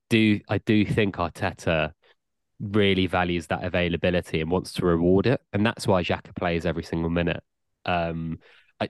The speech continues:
I do think we, we talked offline a little bit, didn't we, Ollie? Like, why hasn't he gone more to this three five two, um, that he did at Fulham at home? He did it a lot in pre-season where Jesus and Nketiah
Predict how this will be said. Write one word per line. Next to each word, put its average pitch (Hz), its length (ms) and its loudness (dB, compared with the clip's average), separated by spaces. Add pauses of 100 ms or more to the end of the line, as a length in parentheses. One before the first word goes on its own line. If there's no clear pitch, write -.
I 120 80 0
do 120 220 4
think 123 240 -2
we, 123 140 2
we 113 160 4
talked - 300 -2
offline 120 280 0
a 117 80 0
little 117 160 0
bit, 104 160 -2
didn't 107 180 -2
we, 107 120 2
Ollie? 110 220 0
Like, 101 200 -2 (160)
why 101 200 0
hasn't 101 280 -6
he 95 80 -2
gone 98 160 -2
more 95 200 2
to - 120 -20
this 98 160 -4
three 95 240 -4
five 95 300 -2
two, 92 460 0 (460)
um, 85 300 2
that - 120 -4
he 95 100 -2
did 92 140 0
at - 100 -4
Fulham 95 320 0
at 69 80 -6
home? 98 560 0
He 82 140 -4
did 104 120 0
it 92 100 -2
a 95 60 0
lot 95 140 2
in 92 120 -4
pre-season 110 680 0
where 92 140 4
Jesus 98 500 2
and 98 100 -4
Nketiah 98 540 0